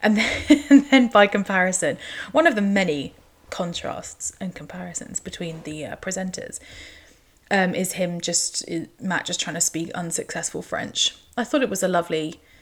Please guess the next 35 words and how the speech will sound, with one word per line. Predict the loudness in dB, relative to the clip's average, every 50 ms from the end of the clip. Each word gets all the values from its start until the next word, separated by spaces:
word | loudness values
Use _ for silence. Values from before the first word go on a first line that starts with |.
| _ _ _ _ _
you | -4 -4
know, | -4 -4 -6 -10 _ _
then | -8 -4 -2 -2 0 0
and | -2 -2
now, | -2 -2 -2 -2 -2 -4 -6 -8 -14 -18 _ _ _ _ _ _ -12
how | -6 -4 -4
it | -2 -2
started, | 0 0 2 0 0 0
how | -2 -4 -4
it's | -4 -6 -4
going. | -2 -2 -2 -2 -4 -8 -12 _ _ _ -20 _ _ _ 10
Dave's | 10 10 10 10 4
trying | -2 -2
to | 0 0
make | 0 -2
the | -2 -6
caramel | -6 -4 -2 2 2 2 2 2 0 -4
to | -4 -2 -4 -4
kind | -4 -4 -4 -4
of | -4 -4
glue | -2 -2 0 0
it | 0
all | -2 -2 -4
together, | -4 -8 -2 0 0 0 0 0 -4 -4
and | -6
he | -6
goes, | -6 0 0 0
"Oh, | 0 0 -2 -4
caramel | -4 -4 -2 0 0 -2 0 0 0
never | 0 0 0 0 -2
ever | -2 -4 -4 -4
goes | -6 -6 -6 -6 -6 -4
right | 0 2 4 4 4 2
for | -2 -4 -2 0
me. | 2 4 4 4 4 4 4 4 2 2 -2